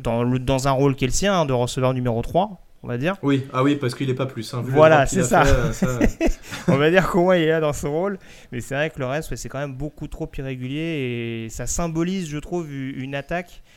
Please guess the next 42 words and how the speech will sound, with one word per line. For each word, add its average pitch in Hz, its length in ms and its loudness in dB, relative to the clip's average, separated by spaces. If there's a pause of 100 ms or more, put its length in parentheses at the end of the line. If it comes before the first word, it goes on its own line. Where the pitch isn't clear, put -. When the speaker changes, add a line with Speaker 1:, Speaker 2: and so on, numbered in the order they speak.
(320)
Speaker 1:
qui, 139 160 -10
sur 170 340 -2
le 170 100 0
papier 165 360 0
en 175 80 -6
tout - 100 -12
cas, 170 160 -4
aurait 147 160 -4
dû 139 80 -6
apporter 139 380 -6
plus 175 340 -8
que - 80 -12
ce - 80 -12
qu'elle 131 140 -8
a 131 40 -6
apporté, 147 460 -8
euh, 113 640 -6
dans 123 120 -6
les 123 120 -6
faits. - 160 -12 (360)
Speaker 2:
Bah, - 180 -2
sur - 200 2
le 160 100 8
papier, 160 300 2
c'est 147 160 -2
clair, 175 260 2
et 117 60 0
puis - 160 -10
on 123 120 -2
a 123 60 0
eu 123 140 0
des 117 100 0
gros 131 160 -4
problèmes 139 300 -2
de, 117 80 -2
aussi 117 360 -2
coordinateur 131 640 -2
offensif, 131 480 -6
alors 113 180 -4
même 120 200 -4
si, 139 240 -6
euh, 107 160 -4